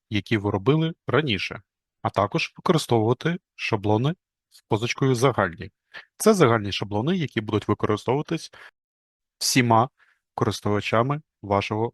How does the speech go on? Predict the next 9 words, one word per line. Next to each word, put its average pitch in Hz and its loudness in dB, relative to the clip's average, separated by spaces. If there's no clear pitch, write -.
закладу. 98 -4
Щоб - 2
додати 131 4
дослідження 143 0
до 127 0
певного 127 0
шаблону, 127 -2
необхідно 113 -4
обрати 135 2